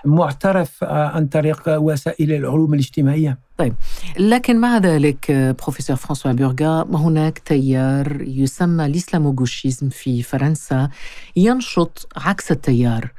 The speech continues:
Speaker 2: هل يمكن أن يفعل شيئًا؟
Speaker 1: أولًا، سمح لي أن أقول أن هذه التسمية تسمية خيالية، ليس لها من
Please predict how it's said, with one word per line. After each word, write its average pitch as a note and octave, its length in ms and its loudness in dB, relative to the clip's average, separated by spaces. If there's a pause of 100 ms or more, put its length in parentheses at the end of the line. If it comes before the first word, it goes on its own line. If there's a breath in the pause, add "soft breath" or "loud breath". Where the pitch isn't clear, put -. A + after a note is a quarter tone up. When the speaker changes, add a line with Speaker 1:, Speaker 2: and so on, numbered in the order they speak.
(120 soft breath)
Speaker 2:
هل A#3 120 -2
يمكن A#3+ 280 0
أن D#3 120 0
يفعل C3 280 -2
شيئًا؟ C3 460 -4 (460)
Speaker 1:
أولًا، G#3+ 480 2
سمح F#3+ 460 0
لي F3+ 320 2
أن D#3 200 2
أقول E3+ 440 0
أن C#3+ 340 2 (340 loud breath)
هذه E3+ 320 0
التسمية D3+ 760 0
تسمية C#3 1080 2
خيالية، C#3+ 840 2
ليس D3+ 360 0 (460 loud breath)
لها C3+ 340 4 (260 loud breath)
من A#3+ 260 2